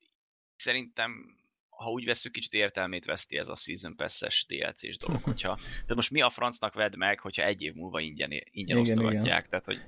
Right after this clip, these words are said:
Speaker 2: Jó, de ezek korábban nem csináltak nagyon ilyeneket. Tehát talán a
Speaker 1: A
Speaker 2: Titanfall
Speaker 1: Titanfall
Speaker 2: az első.
Speaker 1: volt, igen, igen, a Titanfall volt az első. De most már, nem tudom, kicsit ilyen szaga van szinte mindennek, nem?
Speaker 2: Igen, de hát mondjuk egyébként itt nem is baj, hogy megjátszották, mert, ö,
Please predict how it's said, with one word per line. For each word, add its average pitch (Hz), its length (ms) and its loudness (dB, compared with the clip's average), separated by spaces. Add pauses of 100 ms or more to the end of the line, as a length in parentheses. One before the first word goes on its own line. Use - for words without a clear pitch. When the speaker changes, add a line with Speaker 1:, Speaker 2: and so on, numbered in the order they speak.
Speaker 2:
Jó, 185 100 4
de 214 60 6
ezek 156 140 10
korábban 120 400 10
nem 139 100 10
csináltak 113 380 8
nagyon 110 260 4
ilyeneket. 110 560 2 (340)
Tehát - 200 0
talán 135 340 12
a 135 60 6
Speaker 1:
A 131 40 6
Speaker 2:
Titanfall 135 280 12
Speaker 1:
Titanfall 131 400 10
Speaker 2:
az 135 120 12
első. 104 380 12
Speaker 1:
volt, 98 140 6
igen, 92 380 -8
igen, 92 240 -8
a 85 80 -12 (160)
Titanfall 82 420 -10
volt 92 180 -8
az 90 120 -10
első. 80 480 -4 (140)
De - 140 -2
most 131 200 0
már, 131 320 2 (500)
nem 117 220 0
tudom, 95 220 -6
kicsit - 260 -6
ilyen 107 140 4
szaga 87 260 -2
van 69 100 -4
szinte - 320 -2
mindennek, 78 480 -6
nem? 110 240 -8 (560)
Speaker 2:
Igen, 143 340 2
de 160 80 8
hát 202 160 0
mondjuk - 420 0
egyébként 214 380 10
itt 208 140 6
nem 202 120 12
is 180 100 12
baj, 156 160 12
hogy 143 100 10
megjátszották, 139 800 6
mert, 139 320 2
ö, 135 200 10